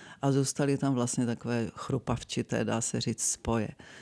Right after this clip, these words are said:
Takže ona ve většině případů není zlomená.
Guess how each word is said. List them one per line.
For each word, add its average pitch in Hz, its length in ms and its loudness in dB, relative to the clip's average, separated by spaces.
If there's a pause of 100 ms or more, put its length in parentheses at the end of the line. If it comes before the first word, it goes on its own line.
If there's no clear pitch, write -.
(100)
Takže 139 280 0
ona 147 240 2
ve 135 140 2
většině 156 500 0
případů 139 800 0
není 131 300 4
zlomená. 117 800 2